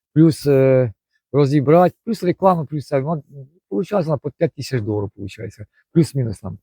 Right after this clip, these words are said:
чотири, там, шістсот, сімсот, десь так. Но діло в тому, її невигодно купляти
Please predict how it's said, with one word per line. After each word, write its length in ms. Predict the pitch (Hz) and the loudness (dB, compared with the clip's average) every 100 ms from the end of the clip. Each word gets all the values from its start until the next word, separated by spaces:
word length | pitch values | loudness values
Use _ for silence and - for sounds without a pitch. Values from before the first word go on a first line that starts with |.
| _ | _
чотири, 260 | _ 156 131 | _ -2 2
там, 200 | 131 104 | 2 0
шістсот, 440 | - - 202 175 | -10 -2 0 0
сімсот, 380 | - 104 156 123 | -2 -8 -4 -4
десь 140 | 120 | -4
так. 200 | - 104 - _ _ _ _ _ | -6 -8 -8 _ _ _ _ _
Но 180 | 156 170 | 2 2
діло 220 | 143 202 | 4 2
в 40 | 196 | 4
тому, 320 | 233 208 131 - _ _ _ _ | 2 2 -2 -16 _ _ _ _
її 300 | 123 127 180 | -8 -4 -2
невигодно 500 | 185 170 143 120 120 | 0 0 2 0 -4
купляти 460 | 117 123 185 185 | -12 -4 0 0